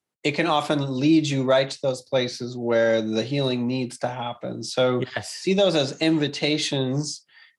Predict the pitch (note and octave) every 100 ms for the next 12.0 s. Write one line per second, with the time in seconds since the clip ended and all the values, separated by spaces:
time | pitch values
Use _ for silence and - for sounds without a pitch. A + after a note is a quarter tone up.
0 | _ - D#3 C#3+ C#3+ C3+ C3 B2 B2 _
1 | _ _ - B2 A#2 A#2 C#3+ C#3 A#2 A2+
2 | A2+ A2+ A#2 A2+ B2 B2 A2+ A2 A2 -
3 | _ B2 A#2+ A#2 - A#2 A2 B2 A#2+ -
4 | A2+ A2+ - D#2+ - A#2 A2+ A2 A#2 A2+
5 | - A2 A2 - - - B2 A2 A2+ A2
6 | - - A#2+ A2 G#2 G#2+ - - A2+ A2
7 | G#2+ A2+ A2+ - A#2 A2+ G#2+ A2+ A2+ A2+
8 | A2 A2 _ _ _ _ - D3 D#3 D#3
9 | _ _ D3+ A3 G3+ A3 A3 F#3 F3+ D#3
10 | D3 C#3 D3 C#3+ D3+ D3 - - C#3+ C3+
11 | B2 A#2 C#3+ C#3+ B2+ B2+ A#2+ - B2+ C3+